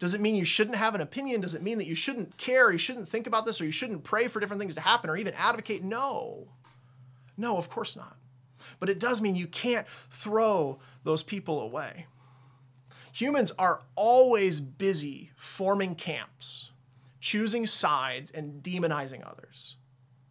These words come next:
Read some history and you'll find it. Uh, for as long as human beings have been on earth, we've been forming camps,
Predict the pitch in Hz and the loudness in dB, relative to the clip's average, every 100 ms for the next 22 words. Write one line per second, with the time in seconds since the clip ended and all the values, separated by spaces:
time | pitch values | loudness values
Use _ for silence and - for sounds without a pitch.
0 | _ _ _ 151 190 240 - 190 202 - | _ _ _ -2 -2 2 2 2 2 0
1 | - 135 156 151 156 151 156 165 151 131 | 0 -6 -8 -6 -4 -4 -4 -4 -4 -6
2 | 123 - - - 165 156 190 170 151 160 | -12 -14 -16 2 2 4 2 2 2 2
3 | 196 254 294 254 247 247 214 208 240 220 | 4 6 6 4 2 2 2 0 0 0
4 | 196 165 196 156 160 143 240 196 190 180 | -2 0 2 2 0 4 4 4 2 0
5 | 165 160 - 220 233 240 233 - 214 208 | 0 -2 2 4 6 4 0 -2 0 0
6 | 214 - - | -2 -2 -2